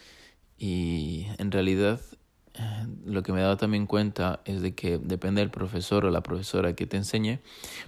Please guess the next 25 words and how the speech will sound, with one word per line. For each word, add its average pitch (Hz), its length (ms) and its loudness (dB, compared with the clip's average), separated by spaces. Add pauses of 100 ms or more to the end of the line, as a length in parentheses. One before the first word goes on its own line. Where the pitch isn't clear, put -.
(140)
pues, 95 720 6 (3000)
pasan 95 400 4
más 92 240 4
rápido 98 360 4
o - 20 4
más 92 200 0
lento 90 220 -2
las 87 180 0
cosas, 101 320 -4
pero 98 400 0
pienso 120 240 -2
que 117 120 2
también 98 320 2
es 110 160 -4
la 90 180 2
manera 90 460 0
positiva 92 760 -2 (520)
de 90 180 2
ver 90 460 2 (240)
nosotros 92 560 -2
mismos 98 560 -2 (760)
el, 85 1120 -4 (1200)
ese 101 260 2
lado 87 300 2
de, 71 520 -6